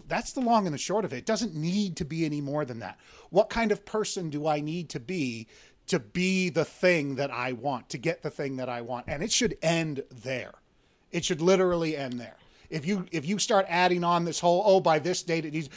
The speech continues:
by Thursday it needs to be here in October," and da, da, da, you're just, you're just, you're almost trying to convince yourself not to do it, which if that's the only way you can think about things, and this is, you know,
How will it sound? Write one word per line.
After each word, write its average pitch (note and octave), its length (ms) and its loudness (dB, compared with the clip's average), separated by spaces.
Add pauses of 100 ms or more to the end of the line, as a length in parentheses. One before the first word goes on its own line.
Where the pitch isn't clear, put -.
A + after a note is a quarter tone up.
(120)
by D3 180 0
Thursday F#3 640 8
it D#3 140 0
needs E3+ 200 -2
to E3 80 -6
be D3 200 -4
here F3 340 2
in C#3 100 -6
October," F3+ 640 2
and D3 100 0
da, D#3+ 60 0
da, E3+ 120 -2
da, E3 60 -6 (440)
you're F#3+ 160 0
just, F#3+ 280 2
you're F#3+ 100 4
just, - 300 -2 (960)
you're F#3+ 180 2
almost C#4 460 4
trying G#3+ 340 2
to E3+ 100 -10
convince D#3+ 540 -4
yourself D#3 440 -2
not C#3 280 -6
to D3 80 -12
do C#3 280 -4
it, - 260 -6 (340)
which F#3+ 220 4
if - 180 -2
that's G3+ 280 2
the B3+ 120 2
only G3+ 280 4
way C#3+ 260 0
you F3 180 -2
can C3 180 -6
think D#3 240 -4
about G3+ 320 0
things, A3 280 -2
and C3+ 120 -4
this F#3+ 140 0
is, G#3+ 200 -4 (140)
you F3+ 120 -4
know, B2 180 -6